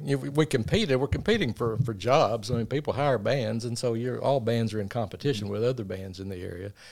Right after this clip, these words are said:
But we also competed in the Arkansas, and it was a national Battle of the Bands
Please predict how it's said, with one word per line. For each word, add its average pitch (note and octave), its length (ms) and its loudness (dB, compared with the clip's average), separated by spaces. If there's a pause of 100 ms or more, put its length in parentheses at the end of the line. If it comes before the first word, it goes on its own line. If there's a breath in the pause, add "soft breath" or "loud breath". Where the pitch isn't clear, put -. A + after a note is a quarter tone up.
(240 loud breath)
But A#2 80 0
we A#2 100 4
also D3+ 300 4
competed B2 520 0
in A#2 220 2
the G#2+ 360 0
Arkansas, A#2+ 480 0
and A#2+ 380 -2
it B2 60 -2
was B2+ 120 0
a A2 60 0
national B2+ 440 2
Battle B2 300 4
of G#2+ 60 0
the G#2+ 60 -4
Bands A#2+ 460 0